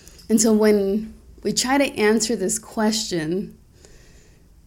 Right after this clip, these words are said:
"Is it possible to disappoint God?"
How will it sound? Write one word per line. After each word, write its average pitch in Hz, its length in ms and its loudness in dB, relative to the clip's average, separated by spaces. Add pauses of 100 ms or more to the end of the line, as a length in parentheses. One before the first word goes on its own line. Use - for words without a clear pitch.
(140)
"Is 233 260 2
it - 200 -2
possible 175 1000 -2 (160)
to - 160 -2
disappoint - 880 -2 (320)
God?" 180 480 -8